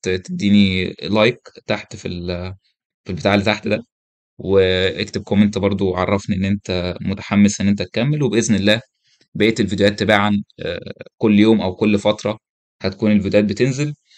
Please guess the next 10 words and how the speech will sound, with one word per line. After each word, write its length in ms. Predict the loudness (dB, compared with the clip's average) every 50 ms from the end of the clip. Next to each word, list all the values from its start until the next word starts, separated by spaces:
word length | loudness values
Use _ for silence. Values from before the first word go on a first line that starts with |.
| _ _ _
وهسيب 340 | -2 -2 0 2 0 2 2
لك 120 | 2 0 0
كمان 240 | 0 2 2 4
لينك 280 | 4 2 2 0 -2 -4
ال-، 320 | -6 -6 -6 -6 -6 -6 -6 -6 -8 -8 -10 -14 -14 -10 -8 -6
الجروب 400 | -6 -4 0 0 0 2 0 0
بتاعي، 260 | 0 0 2 2 0
جروب 240 | 0 0 0 0 0
على 180 | 0 0 -2 -2
الواتساب، 440 | -2 -2 -2 -2 -2 -2 -2 -2